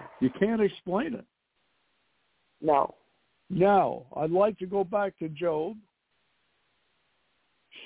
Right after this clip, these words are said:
Speaker 2: Okay.
Speaker 1: And I'd like you to read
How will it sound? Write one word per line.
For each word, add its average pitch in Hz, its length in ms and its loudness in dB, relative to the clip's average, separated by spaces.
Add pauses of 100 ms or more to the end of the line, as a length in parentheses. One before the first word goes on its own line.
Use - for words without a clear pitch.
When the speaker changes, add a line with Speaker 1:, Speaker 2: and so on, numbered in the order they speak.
(280)
Speaker 2:
Okay. - 240 -14 (560)
Speaker 1:
And 147 160 -4
I'd 165 160 2
like 185 280 0
you 190 120 -4
to 175 80 -4
read 190 340 -4